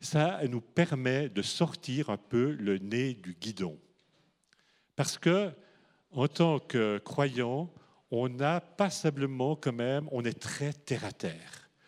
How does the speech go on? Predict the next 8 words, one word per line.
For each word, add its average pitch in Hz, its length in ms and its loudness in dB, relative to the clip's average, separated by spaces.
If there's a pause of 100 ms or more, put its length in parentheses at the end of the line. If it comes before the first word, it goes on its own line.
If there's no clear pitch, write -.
(120)
on 120 80 -4
est 123 160 -2
très 151 240 0
terrestre. - 760 -4 (680)
Ben, 143 100 2
c'est, 160 160 -2
c'est 147 200 4
bien, 131 340 4